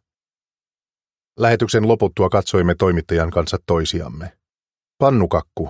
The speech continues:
sanoi hän, "lentää nyt keskellä sotaa Yhdysvaltoihin, jotta voi pitää lehdistötilaisuuden Valkoisessa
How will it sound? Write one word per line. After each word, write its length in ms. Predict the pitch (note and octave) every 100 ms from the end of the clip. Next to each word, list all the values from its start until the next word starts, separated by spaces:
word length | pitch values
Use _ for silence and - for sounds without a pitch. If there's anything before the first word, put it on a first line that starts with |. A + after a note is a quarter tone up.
| -
sanoi 360 | - E2+ E2 D#2+
hän, 360 | D#2+ E2+ D2 - _ _ _ _ _ _ _ B2+
"lentää 320 | C#3 B2 A2
nyt 160 | F#2+ -
keskellä 480 | D3 - F2 D#2+
sotaa 420 | - B2+ - G2 G2+
Yhdysvaltoihin, 920 | A2+ F2 - D2+ - D#2+ D#2 D#2 D#2+
jotta 240 | F#2 F#2 F#2
voi 160 | F#2+
pitää 340 | F2 F2+ F#2 G#2+
lehdistötilaisuuden 1000 | A2+ F2 - F2 D#2 D#2+ E2 F2+ E2+ F2
Valkoisessa 560 | A2 G2 D#2+ D#2 -